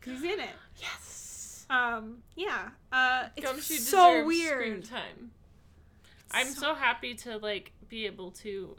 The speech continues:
Speaker 2: investigate with Gumshoe and then talk with him at any point.
Speaker 1: Yes, that's the
Speaker 2: 'Cause
Speaker 1: best feature.
Speaker 2: Yes, 'cause
Speaker 1: You
Speaker 2: he
Speaker 1: just
Speaker 2: just, mm-hmm.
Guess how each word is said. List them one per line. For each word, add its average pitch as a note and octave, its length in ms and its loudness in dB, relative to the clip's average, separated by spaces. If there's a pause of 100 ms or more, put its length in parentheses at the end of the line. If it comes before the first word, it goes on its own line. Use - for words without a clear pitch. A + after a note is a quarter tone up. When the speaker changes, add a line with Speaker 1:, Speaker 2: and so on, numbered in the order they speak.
Speaker 2:
investigate A3 520 -6
with G#3+ 160 -12
Gumshoe G#3 420 -8
and G#3+ 220 -6
then G#3 140 -6
talk G3 280 -4
with A3 140 -10
him A#3+ 120 -10
at - 180 -6
any F#3+ 280 -4
point. - 320 -8
Speaker 1:
Yes, C#4+ 500 4
that's - 180 -8
the F#4 140 6
Speaker 2:
'Cause B3 80 -4
Speaker 1:
best D4+ 380 6
feature. C#4+ 720 0 (120)
Speaker 2:
Yes, A3 600 4 (260)
'cause D#4+ 200 -2
Speaker 1:
You F4+ 100 2
Speaker 2:
he C4+ 80 0
Speaker 1:
just G4+ 480 4
Speaker 2:
just, - 40 -20 (260)
mm-hmm. A#3+ 520 -8